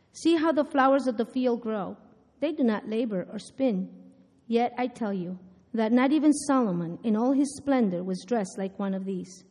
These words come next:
If that is how God clothes, clothes the grass of the field, which is here today and tomorrow is thrown into the fire, will he not much more clothe you,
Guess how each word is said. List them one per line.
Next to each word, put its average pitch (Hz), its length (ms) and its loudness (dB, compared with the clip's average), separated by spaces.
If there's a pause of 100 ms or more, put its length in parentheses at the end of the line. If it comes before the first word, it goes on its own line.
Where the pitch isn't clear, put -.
(640)
If 262 160 2
that 302 180 4
is 349 120 2
how 302 140 4
God 247 320 2
clothes, 220 400 -2 (300)
clothes 233 440 2
the 214 80 -2
grass 208 380 -2
of 208 160 -10
the 196 80 -6
field, 240 480 -2 (720)
which - 180 -8
is 202 220 -8
here 269 160 4
today 226 380 4
and 226 140 2
tomorrow 220 720 4
is - 180 -12
thrown 220 240 0
into 214 260 -2
the 185 100 -4
fire, 226 520 -2 (480)
will 254 140 2
he 262 140 8
not 277 320 8
much 294 320 4
more 254 220 4
clothe 226 400 -2
you, 302 240 -2